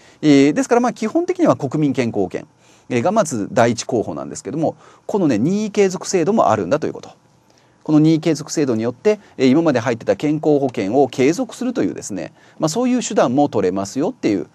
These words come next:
そういう制度。それが任意継続被保険者です。はい。で、この任意継続被保険者になるための条件は、過去の試験でもよく出題されております。はい。えー、まず、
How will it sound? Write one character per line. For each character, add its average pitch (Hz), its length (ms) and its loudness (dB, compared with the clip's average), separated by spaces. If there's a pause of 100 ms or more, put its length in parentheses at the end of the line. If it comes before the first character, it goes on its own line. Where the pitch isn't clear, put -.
(120)
そ 262 200 -2
う 247 60 2
い 226 80 0
う 156 100 4
制 - 180 0
度。 - 160 -6 (320)
そ - 100 -8
れ 285 60 0
が 220 80 4
任 143 160 6
意 131 60 0
継 127 100 0
続 - 160 -8
被 - 100 -8
保 87 60 -2
険 73 160 -10
者 - 120 -14
で - 100 -18
す。 - 160 -12 (500)
は - 160 -6
い。 - 80 -8 (720)
で、 127 80 -2
こ 156 80 0
の 147 80 4
任 175 160 2
意 226 60 -4
継 247 120 -2
続 - 180 -8
被 240 120 -8
保 240 80 -2
険 240 240 -4
者 127 260 4
に 123 140 0
な 214 100 2
る 185 80 -2
た 147 80 0
め 120 80 0
の 95 100 0
条 143 220 2
件 151 220 0
は、 95 100 2
過 202 140 -2
去 196 100 0
の 110 120 2
試 - 100 -6
験 107 120 2
で 87 60 -4
も 85 140 -4
よ 131 120 2
く - 140 -4
出 - 160 -12
題 98 140 0
さ 98 100 -8
れ 82 60 -8
て - 80 -8
お 65 60 -6
り 64 80 -8
ま - 120 -12
す。 - 160 -20 (400)
は 113 120 -2
い。 - 80 -8 (500)
え 120 300 6
ー、 - 20 2
ま 196 160 0
ず、 170 100 -2